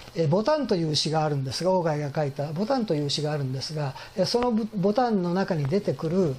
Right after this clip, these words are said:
えー、「黄金髪揺らぎし乙女」。これはですね、要するに金髪の女性という意味ですので、舞姫のエリスのことだと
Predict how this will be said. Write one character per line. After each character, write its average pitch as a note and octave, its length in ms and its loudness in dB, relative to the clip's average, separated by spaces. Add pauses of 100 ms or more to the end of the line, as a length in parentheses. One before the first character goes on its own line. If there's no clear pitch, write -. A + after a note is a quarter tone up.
(640)
え C#3 340 -4
ー、 - 40 -18
「黄 F3+ 140 2
金 C4 320 2
髪 E3 320 2
揺 D#3 100 4
ら A3 160 4
ぎ B3+ 140 0
し - 180 0
乙 D3 220 0
女」。 C#3+ 180 0 (240)
こ G3+ 120 2
れ A3+ 60 4
は B3+ 120 4
で G3+ 120 2
す D3 100 -8
ね、 C#3+ 280 -2 (300)
要 G#3 100 4
す A3+ 100 2
る G3 80 2
に E3 100 -2 (160)
金 A#3 260 0
髪 A#3 260 0
の A#3 120 4 (540)
女 G3+ 140 2
性 G#3+ 220 2
と G#3+ 120 0
い G3+ 120 4
う G#3+ 40 4
意 G#3 100 4
味 E3+ 80 0
で C#3+ 100 -2
す C#3+ 100 -8
の E3+ 140 -6
で、 F3 180 0 (460)
舞 B3 320 4
姫 G3+ 300 2
の E3 280 0 (340)
エ A#3 140 0
リ C4+ 140 4
ス - 100 -2
の E3 140 2
こ D3+ 120 -2
と E3+ 120 2
だ C#3+ 120 -2
と C3+ 160 -6